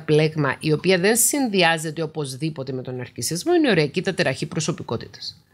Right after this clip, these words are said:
Ένας άνθρωπος με οριακή διαταραχή προσωπικότητας που δεν είναι ναρκισσιστής, μπορεί να αυτοτραυματίζεται, μπορεί να κάνει ζημιά στον εαυτό του, αλλά δεν κάνει ζημιά σε άλλους ανθρώπους. Τι συμβαίνει όμως;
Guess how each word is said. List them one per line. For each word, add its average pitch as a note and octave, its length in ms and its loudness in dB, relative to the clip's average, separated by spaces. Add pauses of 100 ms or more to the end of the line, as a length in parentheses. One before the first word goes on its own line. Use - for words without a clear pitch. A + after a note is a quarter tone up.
(420)
Ένας F#3 360 2
άνθρωπος E3 500 -2
με C#3+ 80 -8
οριακή C3+ 300 -6
διαταραχή F3 400 -2
προσωπικότητας D#3 920 -2
που D3 120 0
δεν D3+ 240 4
είναι A3 180 6
ναρκισσιστής, - 920 -2 (580)
μπορεί C#3+ 340 4
να A#3 100 4
αυτοτραυματίζεται, D#3+ 1200 -4 (200)
μπορεί C#3 360 0
να B3 140 4
κάνει A#3 340 0
ζημιά D3+ 360 -4
στον C3 260 -10
εαυτό B2+ 320 -10
του, G3 100 -4
αλλά G3 200 2
δεν G3 280 -2
κάνει E3 280 0
ζημιά D3 380 -4
σε D3+ 140 -6
άλλους C#3+ 260 -4
ανθρώπους. - 540 -10
Τι C4 140 0
συμβαίνει A#2 500 -2
όμως; - 320 -20